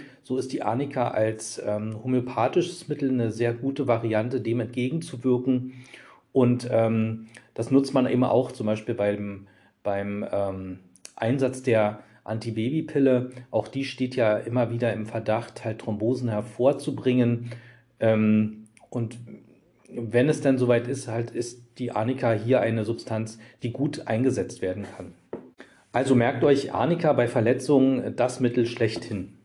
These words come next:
Die Indikationen, die die Homöopathie mit der Arnika betreibt, äh, gehen noch auf verschiedene andere Körperbereiche über,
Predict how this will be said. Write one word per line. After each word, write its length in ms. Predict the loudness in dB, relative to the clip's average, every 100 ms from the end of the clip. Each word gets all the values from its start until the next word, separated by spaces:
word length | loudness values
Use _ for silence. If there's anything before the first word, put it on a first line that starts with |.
| _ _ _ -20 -20 -12
Die 120 | -4 2
Indikationen, 680 | 2 2 0 4 6 6
die 140 | 4 0
die 300 | 2 2 2
Homöopathie 960 | 2 4 4 4 0 0 -2 0 0 -4 -16 -14 0
mit 160 | 4
der 120 | 4 4
Arnika 380 | 2 0 2
betreibt, 720 | 2 2 0 2 4 2 -2 -4
äh, 260 | 0 2
gehen 280 | 2 2 4
noch 240 | 4 4 2
auf 300 | 2 2 2
verschiedene 500 | -2 -2 -4 -4 0
andere 440 | 0 4 4 4
Körperbereiche 960 | 2 2 2 0 2 2 2 2 2 2
über, 520 | 0 4 4 4 0